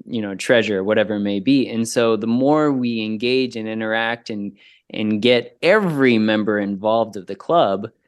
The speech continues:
the easier it is for them to take those leadership opportunities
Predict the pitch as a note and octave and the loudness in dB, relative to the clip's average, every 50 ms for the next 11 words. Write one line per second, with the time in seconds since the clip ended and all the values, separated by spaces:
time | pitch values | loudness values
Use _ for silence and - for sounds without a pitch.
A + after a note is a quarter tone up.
0 | _ _ _ _ _ - C3 C3 - _ - F3+ F3+ F#3 F3 D#3 D3 C3 A#2+ A2+ | _ _ _ _ _ -10 -10 -10 -10 _ -2 2 4 4 4 4 4 6 6 6
1 | A2 A2 A2+ A#2 A2 G#2+ G#2 G2 F#2+ - - - A#2+ G#2+ A2 G#2+ G#2+ G2+ F#2+ - | 6 4 4 4 2 2 2 -2 -4 -6 -6 -4 -2 0 0 0 -2 -2 -6 -4
2 | - B2 A2+ - - G#2+ G2+ F#2 G#2+ G#2+ G#2+ G2+ G2+ - - G#2 - G2+ F#2+ F#2 | -2 -4 -2 -2 -2 -6 -6 -4 -4 -4 -4 -4 -4 -4 -6 -6 -6 -6 -6 -6
3 | - G2 - - A2+ G#2+ G#2 G2+ G2+ G2+ G2+ - | -8 -8 -6 -2 -2 0 0 0 0 0 -2 -4